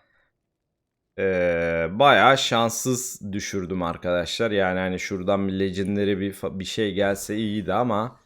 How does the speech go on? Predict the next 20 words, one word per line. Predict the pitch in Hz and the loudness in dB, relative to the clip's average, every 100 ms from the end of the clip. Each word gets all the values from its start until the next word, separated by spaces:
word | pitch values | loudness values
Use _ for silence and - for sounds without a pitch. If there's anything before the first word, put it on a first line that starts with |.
| _ _ _ - | _ _ _ -2
sonuncuda | 117 120 107 98 92 | 0 2 0 2 2
da | 110 | 2
gelmeyecek | 127 117 110 101 85 87 90 - | 4 6 6 2 -2 -4 -6 -4
gibi | 113 98 117 135 127 | -4 0 2 0 -2
duruyor. | 104 104 98 117 | -2 2 4 4
Evet, | 117 92 - | 4 2 2
altmış | 80 113 - 95 - | -2 -2 -6 -10 -8
beş | 85 80 - | -8 -6 -6
bin | 123 107 | -2 0
gold | 107 104 | 2 2
aldık. | 95 80 85 160 - - - - _ _ - | 0 0 2 0 -2 -14 -20 -20 _ _ 2
Ee, | 113 110 110 101 101 | 4 6 6 4 0
geri | 110 143 180 | 4 6 6
kalan | 185 185 143 120 | 4 4 6 6
haklarımdan | 110 123 151 151 160 135 120 110 104 110 | 4 4 2 4 2 4 4 2 2 2
da | 165 147 | 0 0
bunlardan | 135 156 139 110 107 160 175 | 0 2 4 4 4 4 6
almaya | 135 117 104 156 | 6 4 4 2
çalışacağım | 160 147 113 - 98 147 185 | 2 0 -2 -4 0 4 6
ama, | 151 147 170 | 6 4 4